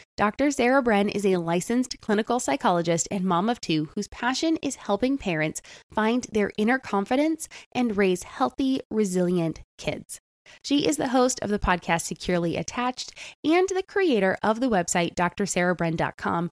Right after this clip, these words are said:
where she offers resources such as guides, workshops, and digital courses. She is the co-founder and clinical director of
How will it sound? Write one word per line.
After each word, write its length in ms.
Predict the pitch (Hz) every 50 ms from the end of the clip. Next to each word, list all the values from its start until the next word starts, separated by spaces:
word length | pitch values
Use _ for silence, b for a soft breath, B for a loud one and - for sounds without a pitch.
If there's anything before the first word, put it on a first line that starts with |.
| B B B B -
where 140 | - 247 240
she 160 | - 269 -
offers 400 | - - 214 208 214 196 185 190
resources 580 | 240 277 262 - 262 254 247 - 254 240 240
such 180 | - - 185 -
as 120 | 165 165
guides, 420 | - - 240 247 247 247 247 226 214
workshops, 540 | 185 196 196 190 - - 185 175 170 - -
and 200 | - 196 180 143
digital 340 | - 180 165 156 156 165 160
courses. 580 | - - - 160 156 - - - - - - - - _ _ _ _ _ _ _ -
She 220 | - - 269 262
is 120 | 254 247 -
the 80 | 247
co-founder 560 | 240 - 233 262 269 - 269 262 262 254 269 247
and 240 | - 214 208 202
clinical 400 | - - - 208 196 196 - 180
director 500 | 175 190 220 262 277 - - 277 262 254 - -
of 160 | 190 180 180